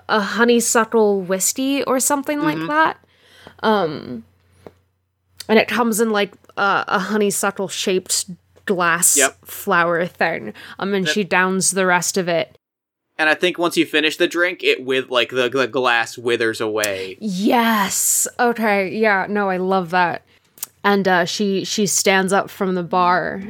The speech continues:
Speaker 1: and is like, "All right, I'm heading out." Just without looking to see if Mary follows, walks out.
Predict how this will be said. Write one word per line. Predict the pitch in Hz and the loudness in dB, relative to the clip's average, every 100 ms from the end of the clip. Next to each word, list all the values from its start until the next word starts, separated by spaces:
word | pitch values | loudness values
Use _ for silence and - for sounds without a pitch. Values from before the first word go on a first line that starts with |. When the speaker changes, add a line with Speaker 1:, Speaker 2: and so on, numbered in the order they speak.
| 233 | -10
Speaker 1:
and | 180 | -8
is | 175 170 175 | -6 -6 -2
like, | 175 165 - | 0 0 0
"All | 185 | 2
right, | 220 202 185 | 4 4 2
I'm | - 185 196 202 190 - _ _ _ _ _ - - | -2 -2 0 -2 -4 -8 _ _ _ _ _ -18 -14
heading | - 214 202 214 | 0 2 4 4
out." | 214 180 117 - _ _ _ _ - | 4 2 -2 -8 _ _ _ _ -6
Just | 180 - - - | -4 -4 -6 -8
without | - 220 220 233 233 - | 0 2 4 4 4 2
looking | 220 220 220 | 2 4 4
to | 208 | 4
see | - 220 | 4 2
if | 185 | 4
Mary | 196 185 175 | 2 2 0
follows, | - 185 170 165 156 170 175 - | 0 2 4 4 2 0 -2 0
walks | 185 - - | 0 0 -2
out. | - - 71 | -4 -4 -4